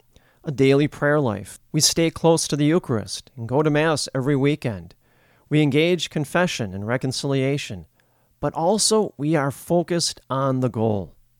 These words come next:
the world to come. And that was the message that my dad gave me.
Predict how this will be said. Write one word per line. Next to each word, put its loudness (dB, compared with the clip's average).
the -4
world 2
to -6
come. -6
And -4
that 2
was 0
the -2
message 0
that -4
my 0
dad -2
gave -4
me. -6